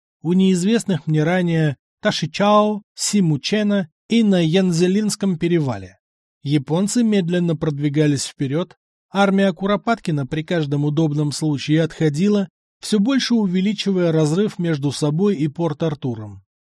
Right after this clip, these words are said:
И уже становилось ясно, что деблокады не будет. Видимо, осознав это, Макаров сразу по выходу из госпиталя велел готовиться к прорыву во Владивосток.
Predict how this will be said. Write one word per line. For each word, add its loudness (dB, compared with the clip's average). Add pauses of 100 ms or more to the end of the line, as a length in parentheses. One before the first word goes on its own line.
(100)
И 0
уже 4
становилось 0
ясно, 0
что -8
деблокады -2
не 0
будет. -6 (640)
Видимо, 4
осознав 0
это, -2 (280)
Макаров 2
сразу 0
по -4
выходу 0
из 0
госпиталя -2 (320)
велел 6
готовиться 0
к -20
прорыву 2
во 0
Владивосток. -4